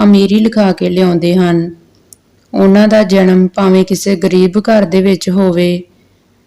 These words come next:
ਪਰ ਉਹ ਸਦਾ ਗਰੀਬ ਨਹੀਂ ਰਹਿੰਦੇ। ਧਨ, ਦੌਲਤ, ਸ਼ੋਹਰਤ ਉਹਨਾਂ ਦੇ ਕੋਲ ਆਉਣਾ ਹੀ ਪੈਂਦਾ ਹੈ। ਤਾਂ ਉਹ ਕਿਹੜੀ ਰਾਸ਼ੀ ਹੈ,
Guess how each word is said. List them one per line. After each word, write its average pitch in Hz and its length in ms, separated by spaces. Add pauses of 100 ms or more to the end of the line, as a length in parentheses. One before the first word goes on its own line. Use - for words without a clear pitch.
(480)
ਪਰ 240 160
ਉਹ 262 220
ਸਦਾ 226 360
ਗਰੀਬ 190 400
ਨਹੀਂ 185 240
ਰਹਿੰਦੇ। 180 500 (180)
ਧਨ, 180 440
ਦੌਲਤ, 175 540
ਸ਼ੋਹਰਤ 180 540 (480)
ਉਹਨਾਂ 202 300
ਦੇ 220 140
ਕੋਲ 196 340 (120)
ਆਉਣਾ 185 300
ਹੀ 202 160
ਪੈਂਦਾ 175 420
ਹੈ। 175 300 (760)
ਤਾਂ 202 200
ਉਹ 202 60
ਕਿਹੜੀ 202 440
ਰਾਸ਼ੀ 208 480
ਹੈ, 196 300